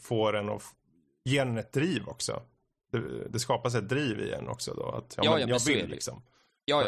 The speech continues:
Speaker 2: ja.
Speaker 1: nu, ja.
Speaker 2: Eh, sen så är det väl, men det enda är, så det enda är väl egentligen att jag skulle vilja spela mer nya spel, men det är
Speaker 1: Mm.
Speaker 2: liksom, det är så här s-, det är nästan onödigt för mig att köpa <laughs> nya spel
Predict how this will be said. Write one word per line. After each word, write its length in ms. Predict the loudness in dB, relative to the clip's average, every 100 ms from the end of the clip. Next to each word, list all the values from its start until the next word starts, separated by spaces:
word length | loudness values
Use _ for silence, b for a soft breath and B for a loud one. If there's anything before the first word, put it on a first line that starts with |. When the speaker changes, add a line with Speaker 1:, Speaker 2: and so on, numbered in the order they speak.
| 2
Speaker 2:
ja. 60 |
Speaker 1:
nu, 260 | 0 0 -4 -6
ja. 340 | -4 -2 -2 -4 _ _ _ _ _ _ _ _ _ -10
Speaker 2:
Eh, 160 | -6
sen 220 | -2 -2
så 120 | 2 2
är 120 | 2
det 100 | 2
väl, 160 | -2 -2
men 140 | -2
det 120 | 0
enda 240 | 0 0 2
är, 200 | 2 0
så 140 | -2
det 200 | -2 0
enda 220 | 0 0
är 60 | 0
väl 100 | 0
egentligen 240 | -4 -6
att 80 | -6
jag 100 | -6
skulle 180 | -2 -2
vilja 360 | 0 0 0 -2
spela 340 | -2 0 0
mer 440 | 0 0 2 2 0
nya 320 | -2 0 0
spel, 340 | -2 -2 -2
men 100 | 0
det 40 | 2
är 40 |
Speaker 1:
Mm. 120 | 4
Speaker 2:
liksom, 220 | 2 -2 -2
det 80 | 0
är 40 |
så 120 | 0 0
här 40 |
s-, 200 | -4 -8
det 140 | -6 -4
är 40 |
nästan 240 | -2 -4 -4
onödigt 460 | -2 0 0 -2
för 100 | -8
mig 140 | -6 -4
att 60 | -2
köpa 420 | 0 0 0 -2
<laughs> 0 |
nya 160 | 0
spel 500 | 0 0 -2 0 4